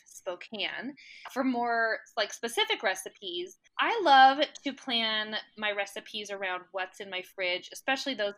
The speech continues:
foods that are gonna turn bad quickly. So I already hated food waste. That's, like, a, a personal thing for me. And so now I'm, like, extra just hyper aware of, like, trying to use up what's in my fridge before it goes bad.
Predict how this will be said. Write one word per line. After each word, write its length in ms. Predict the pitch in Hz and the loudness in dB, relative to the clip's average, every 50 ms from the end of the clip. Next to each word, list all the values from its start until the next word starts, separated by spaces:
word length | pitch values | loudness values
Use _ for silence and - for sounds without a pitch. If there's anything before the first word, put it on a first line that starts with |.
| - | -10
foods 180 | - 190 185 185 | -12 -12 -12 -10
that 100 | - 180 | -12 -12
are 60 | 180 180 | -12 -12
gonna 240 | 185 170 170 170 - - - - | -12 -12 -12 -12 -12 -12 -12 -10
turn 460 | 208 196 190 185 185 185 180 180 185 185 _ _ _ 185 | -10 -10 -10 -10 -10 -12 -14 -14 -16 -18 _ _ _ 2
bad 300 | - 202 180 165 165 165 - - | 4 4 4 4 2 0 -2 -10
quickly. 540 | 185 165 - - 185 185 226 262 302 302 311 - - - - - - - _ | -14 -14 -10 -8 -8 -6 -4 -4 -6 -8 -8 -14 -20 -20 -20 -20 -20 -20 _
So 200 | - - - 262 - - 202 | -18 -16 -16 -16 -6 -2 0
I 60 | 226 240 | 0 2
already 260 | 240 233 233 233 233 | 0 0 -2 -4 -4
hated 420 | 214 233 220 220 226 233 233 214 _ _ _ - | -4 -4 -2 -2 -2 -4 -4 -8 _ _ _ -14
food 160 | 233 233 220 | -14 -12 -10
waste. 460 | 220 220 208 226 254 247 - - - _ | -6 -6 -6 -6 -6 -8 -10 -16 -8 _
That's, 240 | 208 196 - - - - | -4 -4 -4 -6 -8 -10
like, 140 | 190 185 - | -10 -8 -6
a, 160 | 185 175 180 - _ _ _ _ - | -8 -8 -8 -10 _ _ _ _ -18
a 40 | - - | -12 -10
personal 380 | 202 196 - - 190 185 185 _ | -10 -10 -10 -12 -14 -16 -12 _
thing 200 | 202 196 196 - | -12 -12 -12 -12
for 140 | _ 180 180 | _ -12 -12
me. 420 | 185 190 196 208 233 262 311 294 - 202 | -10 -10 -8 -6 -4 -4 -4 -4 -4 -6
And 140 | 208 208 202 | -8 -8 -8
so 220 | - 226 196 190 196 | -6 -6 -6 -6 -4
now 340 | 208 240 262 285 302 302 302 | 0 2 2 4 4 4 4
I'm, 180 | 269 247 240 220 | 4 2 0 -2
like, 160 | 185 180 - - - _ _ _ _ _ _ _ - | -6 -6 -6 -10 -18 _ _ _ _ _ _ _ 4
extra 480 | 349 370 - - - 262 226 220 208 | 4 4 4 -4 -4 -2 -2 -2 -2
just 180 | 196 202 214 - | -4 -10 -12 -10
hyper 420 | - - 269 254 254 277 277 269 | -4 -2 -2 -2 0 -2 -4 -4
aware 460 | 220 220 214 208 202 196 196 196 170 180 | -2 -4 -4 -2 -2 0 0 0 -2 -4
of, 60 | 180 175 | -6 -8
like, 140 | 175 165 165 - - | -10 -14 -14 -14 -10
trying 340 | - 208 185 180 180 180 - - | -6 -4 -4 -4 -6 -10 -14 -10
to 80 | - 196 | -8 -8
use 320 | 185 185 190 202 196 196 - 190 | -8 -8 -8 -8 -8 -6 -4 -4
up 100 | 180 - - | -6 -6 -8
what's 260 | 190 185 180 - - - | -10 -10 -10 -10 -14 -14
in 60 | 190 | -10
my 100 | 190 190 190 - | -10 -10 -10 -8
fridge 240 | - 180 180 - - | -8 -8 -8 -6 -10
before 280 | 185 175 - 170 165 170 | -14 -14 -10 -12 -12 -10
it 60 | - - | -10 -12
goes 200 | 170 175 - _ | -12 -12 -14 _
bad. 380 | - - - - - 240 294 | -6 -6 -4 -2 0 -2 -2